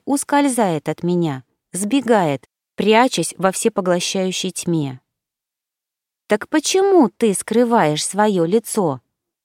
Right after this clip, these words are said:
Решаю резко поменять тему и перехожу на строгий тон. «Может, беспокоюсь, что ты увидишь меня и сразу влюбишься?» Обволакивающе произносит мужчина,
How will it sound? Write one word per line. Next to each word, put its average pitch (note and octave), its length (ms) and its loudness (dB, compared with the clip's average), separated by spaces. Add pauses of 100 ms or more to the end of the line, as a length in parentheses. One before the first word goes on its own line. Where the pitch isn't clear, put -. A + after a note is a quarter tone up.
(140)
Решаю F#3+ 580 2
резко B3 460 0
поменять A#3 680 2
тему C4+ 320 2
и F#3 160 -6
перехожу F#3 560 -2
на A#3 140 2
строгий F3+ 420 -6
тон. C3 360 -6 (720)
«Может, D3 440 0
беспокоюсь, C#3+ 1000 -2
что - 240 -4
ты D3+ 240 -4
увидишь D3 640 -4
меня D3 500 -2 (100)
и D#3 80 -6
сразу C#3+ 460 -2
влюбишься?» C#3+ 880 -4 (800)
Обволакивающе E3 1120 0
произносит D#3+ 600 -2
мужчина, E3+ 640 0